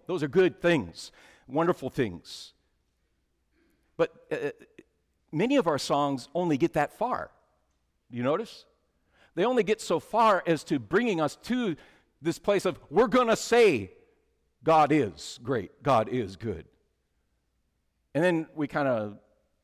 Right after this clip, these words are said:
maybe, I, I'm saying we in a general sense 'cause Anne leads us in a very special and,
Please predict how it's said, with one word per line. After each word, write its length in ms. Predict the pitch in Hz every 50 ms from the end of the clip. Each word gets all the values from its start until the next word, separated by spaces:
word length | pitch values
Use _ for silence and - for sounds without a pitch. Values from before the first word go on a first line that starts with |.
| _ _ _ _ _ -
maybe, 440 | 95 113 117 117 113 110 104 95 92 92 _ _ _ _ _ _ _ _ _ _ _ _ _ _ _ _ _ _ _ _ _ 120 _ _ _ _ _ _ _ _ _ _ _ _
I, 180 | 120 120 110 - -
I'm 100 | 127 123
saying 300 | 113 - 147 135 120 110
we 160 | 98 120 120 113
in 80 | 104
a 80 | 95 85
general 400 | 80 98 110 110 120 110 117 110
sense 380 | - - 117 110 117 - -
'cause 360 | - - 95 87 85 - - _ _ _ _ _ _ _ _ _ _ _ _ _ _ _ -
Anne 320 | 113 113 113 110 92 101
leads 320 | 107 117 113 110 95 85 98
us 500 | 101 95 - - - - - - - - - _ _ _ _ _ _ _
in 160 | 104 101 95
a 80 | 90
very 220 | 87 98 98 95 90
special 480 | - - - 104 98 - - 104 90
and, 140 | 90 87 76